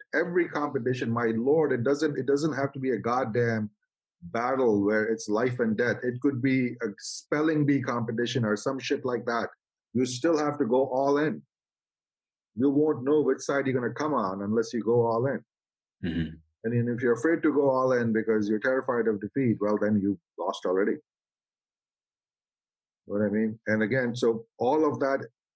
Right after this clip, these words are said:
Speaker 1: comes down to you cannot have such a low tolerance for failure or the possibility of failure.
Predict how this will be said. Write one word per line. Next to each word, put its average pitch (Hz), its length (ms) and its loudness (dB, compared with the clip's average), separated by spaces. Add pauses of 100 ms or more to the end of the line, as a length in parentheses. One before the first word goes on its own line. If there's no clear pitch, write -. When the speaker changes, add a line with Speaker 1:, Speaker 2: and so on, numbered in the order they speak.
Speaker 1:
comes 131 280 -4
down 127 320 0
to 123 180 4
you 117 260 2
cannot 127 440 0
have 113 400 0
such 110 180 0
a 113 60 2
low 113 260 2
tolerance 110 540 0
for 104 180 -2
failure 110 480 2
or 98 60 0
the 104 80 -6
possibility 113 580 0
of 90 180 -2
failure. - 380 -8